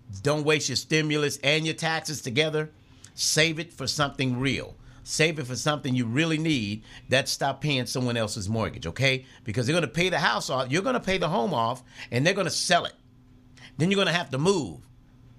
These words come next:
I'm just telling you. I'm, I'm seeing it all day. I'm getting a ton of phone calls.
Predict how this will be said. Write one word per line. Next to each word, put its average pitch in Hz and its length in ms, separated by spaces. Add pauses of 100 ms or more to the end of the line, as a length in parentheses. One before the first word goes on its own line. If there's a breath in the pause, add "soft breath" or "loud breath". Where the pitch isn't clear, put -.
(240)
I'm 147 120
just 190 200
telling 202 300
you. - 140
I'm, 170 240
I'm 151 100
seeing 233 240
it 165 100
all 151 160
day. 175 320
I'm 127 120
getting 143 180
a - 60
ton 196 260
of - 100
phone 180 240
calls. 131 460